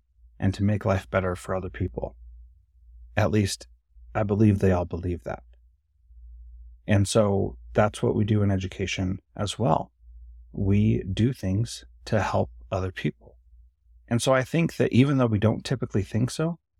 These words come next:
I think that we are primed for being these type of people, investors and entrepreneurs. We solve problems and we invest in the future. So I'm gonna have some people on.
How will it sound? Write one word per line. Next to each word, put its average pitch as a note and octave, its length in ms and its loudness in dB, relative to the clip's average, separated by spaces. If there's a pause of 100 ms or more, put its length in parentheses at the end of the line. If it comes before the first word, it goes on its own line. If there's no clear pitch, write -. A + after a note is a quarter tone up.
(240)
I A#2 60 0
think F#3 220 4
that F3 80 2
we C#3+ 120 -2
are A2+ 160 4
primed G#2+ 640 -4 (340)
for - 180 2
being G2+ 480 2
these G#2 320 0 (140)
type - 260 -4
of G2 160 -6
people, - 420 -4 (480)
investors A2 840 0 (420)
and G2+ 160 -2
entrepreneurs. F#2+ 840 -4 (340)
We G2 80 -4
solve A2 400 2
problems A2+ 680 -4
and G2 120 2
we F#2+ 120 4
invest F#2 680 -4 (160)
in G2+ 140 -2
the F#2 80 -2
future. - 560 -10 (1500)
So F#2 400 4 (800)
I'm A2+ 80 4
gonna B2+ 140 2
have A#2+ 160 2
some G2+ 160 -6
people G#2 340 -4
on. E2+ 260 -2